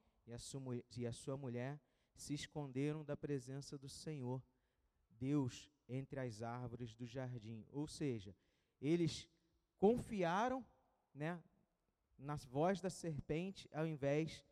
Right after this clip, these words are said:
da voz do Criador e desobedeceram à ordem de Deus. Eles pecaram e este pecado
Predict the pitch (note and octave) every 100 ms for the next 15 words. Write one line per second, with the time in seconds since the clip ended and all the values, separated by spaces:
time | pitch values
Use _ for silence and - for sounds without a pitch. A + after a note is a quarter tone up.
0 | _ _ - C3+ A#2+ C#3+ D#3 D3 - D#3+
1 | D#3+ C3+ A#2 D3+ E3+ - _ _ C#3 C#3
2 | G3+ G#3 G3 F#3+ F3+ E3 - D#3 E3+ E3+
3 | D#3 C3 C#3+ D3 D3 D3 B2+ A2 G#2 G#2
4 | - _ _ _ - A#2+ A#2 - C#3+ -
5 | D3+ E3 F#3+ G#3 - _ _ _ - D3+
6 | D3 D3 - D3+ D3 - C#3+ C#3+ D3